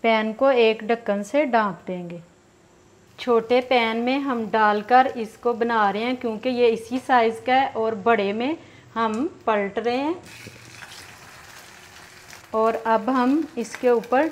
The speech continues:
ढक्कन दे, दे देंगे और अच्छे से पकने देंगे। छोटे पैन में थोड़ा सा ऑयल लगाएंगे। अब इसमें ये एक चम्मच भर के डाल देंगे और इसको इस तरीके से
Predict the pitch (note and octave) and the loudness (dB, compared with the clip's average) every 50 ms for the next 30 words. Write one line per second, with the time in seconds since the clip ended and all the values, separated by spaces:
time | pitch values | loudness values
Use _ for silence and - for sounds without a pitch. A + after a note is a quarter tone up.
0 | - - - A3 - - G3+ G3+ G#3 G#3 B3 A#3+ B3+ A#3 - G3 F3+ A3 A3+ A3+ | -2 -4 -4 -4 -4 -4 -4 -4 -2 -2 -2 -2 -2 -4 -4 -2 2 4 4 4
1 | G3 G#3 G#3 A3 A#3 A#3 C#4 D#4 F4+ F#4 - A3+ A3+ A3+ A3+ - A3+ A#3 - - | 4 2 -2 -4 0 2 2 2 0 -2 -4 -4 -2 -2 -2 -2 -4 -8 -10 -6
2 | - A#3+ A#3+ B3 A#3+ D4 D#4+ D#4+ - A#3+ A3 - A3+ G3+ G#3+ G#3+ G#3 G3 G3+ F#3 | -2 -2 0 0 0 -2 -4 -2 -2 -4 -4 -4 -4 -4 -4 -4 -4 -4 -4 -4
3 | F3+ E3+ E3 E3+ E3+ E3 - - - - - - A#3+ A3+ A3 A3+ A#3 B3 A#3+ - | -6 -8 -10 -12 -12 -14 -16 -20 -20 -20 -6 0 2 2 2 4 2 2 4 4
4 | C4 A#3+ A#3 A#3 A#3+ B3 C4+ D#4+ D#4+ - B3+ A3 A3 A#3 A#3 A#3 A#3 C#4 C#4 C#4 | 2 2 2 2 0 2 0 0 0 -2 -2 0 2 2 2 2 4 4 4 4
5 | - A#3 G#3 G3+ G3+ G#3 A3 A3+ B3+ A#3+ A#3 B3 B3+ C4 D4 E4 F#4 - - - | 4 2 2 0 0 0 -2 -2 -2 -2 -2 -2 -2 -2 -2 -4 -4 -6 -12 -20
6 | - - - _ _ _ _ _ _ _ _ _ - G3+ G#3+ G#3+ G3 G#3 A#3 A3 | -20 -20 -20 _ _ _ _ _ _ _ _ _ -2 0 0 0 2 0 -2 -2
7 | - - A#3+ A#3+ C4 D#4 F4 - - - - - G#3+ A3+ A#3 A#3+ A3+ A3+ A3+ - | -4 -4 -4 -2 -2 -2 -2 -4 -8 -18 -8 -2 2 2 4 4 4 4 2 0
8 | - A#3 A3 A3 A#3 A#3 - G#3+ A#3+ A#3 A3 F#3+ - - A#3 C#4 B3+ A3+ G#3+ G3+ | -2 -2 -2 -2 -2 -4 0 2 4 4 4 2 0 -2 -2 0 2 2 2 2
9 | F#3+ F#3+ F3 G#3 A3 A#3+ B3+ C4 D4 E4+ - - - - - - - - - - | 0 -2 -2 -4 -2 -2 0 0 0 -2 -2 -6 -14 -20 -20 -20 -20 -20 -20 -20
10 | - - - - - - - - - - - - - - - - - - - - | -20 -20 -20 -20 -20 -20 -20 -20 -20 -20 -20 -20 -20 -20 -20 -20 -20 -20 -20 -20
11 | - - - - - - - - A3 A3+ A3+ A#3 A#3+ G#3+ - - B3+ C4+ C4 B3+ | -20 -20 -20 -20 -20 -18 -10 -6 -4 -4 -4 -4 -6 -8 -6 -4 -2 0 0 -2
12 | B3+ - - - A#3+ A#3 A3 A3 - A3+ A3+ A3+ - D4 D4+ E4+ | -4 -4 -4 -2 -2 -2 -2 -2 -2 -2 -2 -2 -2 -2 -4 -4